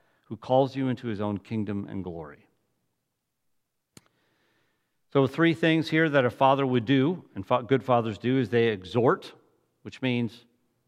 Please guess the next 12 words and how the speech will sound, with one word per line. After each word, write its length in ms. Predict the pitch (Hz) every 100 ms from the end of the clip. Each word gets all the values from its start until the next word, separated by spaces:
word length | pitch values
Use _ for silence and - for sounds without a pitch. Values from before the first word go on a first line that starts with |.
| -
they 140 | 107
tell 340 | - 123 117
their 200 | 110 107
children 380 | 101 151 135 127
what's 220 | 110 107
suitable 640 | - - 143 127 175 - - _ _ _ _ _ -
behavior 380 | 110 120 131
and 140 | 175 113
what's 160 | 87
not. 260 | 107 131 160 _ _ _ _ _ _ -
They 100 | 151
encourage, 840 | 151 135 - 156 185 220 - -